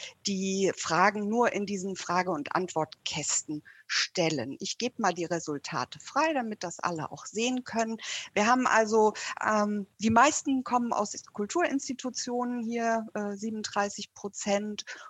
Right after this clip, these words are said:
und Kulturpolitik, vierzehn Prozent ein bisschen dabei, Kulturverwaltung auch, freie Szene achtzehn Prozent und aus der Kunst immerhin acht Prozent, die uns zuschauen. Vielen Dank dafür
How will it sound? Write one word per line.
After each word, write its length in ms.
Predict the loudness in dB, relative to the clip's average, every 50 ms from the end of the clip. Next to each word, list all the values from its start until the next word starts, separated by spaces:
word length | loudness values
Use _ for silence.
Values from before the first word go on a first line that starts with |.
| -20 _ -8
und 520 | -6 -4 -2 -2 -2 -2 -2 -6 -8 -8
Kulturpolitik, 1040 | -4 -4 -2 0 2 2 2 2 2 0 0 0 -2 -2 0 0 0 0 -2 -6 -2 -2 -2 -2 -2 -10 -14 -16 -8
vierzehn 400 | -4 -4 -4 -4 -2 -6 -6 -6
Prozent 480 | -6 -10 -10 -6 -2 0 0 0 2 0
ein 160 | -2 -2 -2
bisschen 320 | -4 -6 -6 -6 -6 -4
dabei, 400 | -2 -2 -2 0 0 2 2 0
Kulturverwaltung 1200 | -2 -4 -6 -10 -8 -8 -4 -4 -4 -4 -4 -6 -8 -2 0 2 4 4 2 0 -2 -8 -8 -4 -2 0
auch, 360 | 2 2 2 2 0 -4 -8 -12 -10 -10 -10 -10 -8
freie 360 | -4 2 4 6 6 6 4
Szene 420 | 2 0 -2 -2 0 2 2 4 4
achtzehn 400 | 4 2 0 -4 -6 -6 -6 -6
Prozent 580 | -6 -8 -8 -4 0 0 0 0 0 -4 -4
und 200 | -4 -2 2 2
aus 160 | 2 2 4 2
der 100 | 0 0
Kunst 420 | 0 -2 2 2 2 2 0 -4
immerhin 580 | -2 2 4 4 4 4 4 2 4 2 2 2 -2 -8 -10 -10 -12 -18 _ _ 0 2
acht 520 | 4 4 6 4 4 2 0 -4 -6 _ -12
Prozent, 880 | -8 -8 -8 -6 -4 -4 -2 -2 -2 -2 -2 -2 -2 -2 -4 -4 -4
die 100 | -8 -8
uns 460 | -6 -4 -6 -6 -4 -6 -6 -8 -8 _ _ -12
zuschauen. 760 | -10 -10 -10 -8 -6 -4 -4 -4 -4 -6 -12 -14 -20 -20 -18
Vielen 500 | -16 -12 -8 -4 -2 -2 -2 -2 0 2
Dank 400 | 4 4 4 4 2 -4 -2 -2
dafür 480 | -2 -2 -2 -4 -2 0 2 2 0